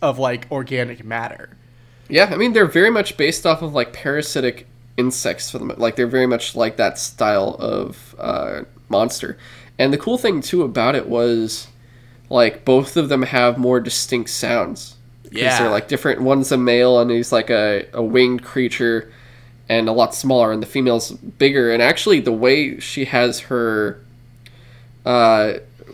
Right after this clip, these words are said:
Speaker 2: would you call them legs or something else?
Speaker 1: They're
Speaker 2: What would you
Speaker 1: definitely legs. It's just, like, she has, like, two really large ones, and then, like,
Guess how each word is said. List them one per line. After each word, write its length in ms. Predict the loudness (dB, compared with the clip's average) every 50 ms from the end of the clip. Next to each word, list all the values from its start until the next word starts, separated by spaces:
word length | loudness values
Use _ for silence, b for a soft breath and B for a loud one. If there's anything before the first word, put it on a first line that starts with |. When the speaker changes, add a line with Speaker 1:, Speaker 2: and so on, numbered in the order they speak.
| -18 -14 -8
Speaker 2:
would 200 | -6 -6 -4 -2
you 100 | -4 -4
call 240 | -2 2 2 2 2
them 140 | 2 0 2
legs 440 | 2 4 4 4 2 0 -2 -6
or 60 | -6 -6
something 420 | -6 -6 -6 -8 -6 -6 -8 -10 -8 -8
else? 380 | -8 -6 -6 -8 -10 -10 -8
Speaker 1:
They're 80 | -6 -2
Speaker 2:
What 60 | 0
would 40 | 0
you 40 | -2
Speaker 1:
definitely 280 | 0 -2 -4 -4 -4
legs. 560 | -6 -6 -4 -4 -4 -4 -6 -10 -12 -12 -10
It's 160 | -8 -6 -6 -6
just, 180 | -8 -6 -6
like, 120 | -6 -6 -4
she 160 | -4 -4 -4
has, 340 | -2 0 0 0 0 -2 -2
like, 280 | -4 -4 -4 -6 -12 -12
two 320 | -12 -10 -2 2 2 2 2
really 320 | 2 0 -2 -2 -2 -4
large 400 | -4 -4 -4 -4 -4 -4 -6 -6
ones, 240 | -6 -6 -6 -6 -6
and 80 | -6 -6
then, 140 | -6 -6 -4
like, 220 | -6 -6 -6 -8